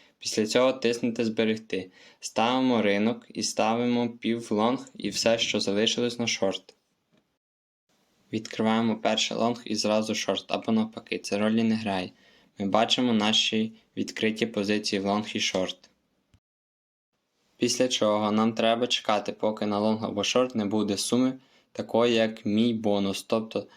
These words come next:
треба, щоб на лонг або шорт було більше десяти доларів. Я чекав один день, і в мене на лонг було аж сімнадцять доларів,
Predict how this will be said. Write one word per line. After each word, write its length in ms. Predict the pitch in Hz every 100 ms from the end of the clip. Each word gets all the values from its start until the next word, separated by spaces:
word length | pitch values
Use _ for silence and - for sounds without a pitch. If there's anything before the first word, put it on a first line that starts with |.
| _ -
треба, 300 | 113 117 117
щоб 220 | - 113
на 120 | 107
лонг 300 | 104 113 110
або 200 | 101 98
шорт 340 | 92 - 123 123
було 300 | 101 104 101
більше 360 | 98 120 -
десяти 360 | 104 101 - 110
доларів. 480 | 104 101 95 92 90 _ _ _ _ _ _ _ _ _ _ _ _ _ _ _ _ _ _ _ -
Я 100 | 120
чекав 480 | 110 113 110 117 113
один 300 | 110 113 110
день, 200 | 101 98 104
і 60 |
в 40 | 101
мене 280 | 117 123
на 140 | 120 104
лонг 260 | 107 120 113 -
було 180 | 110 104
аж 180 | 107
сімнадцять 500 | - 101 104 110 107
доларів, 460 | 101 98 92 95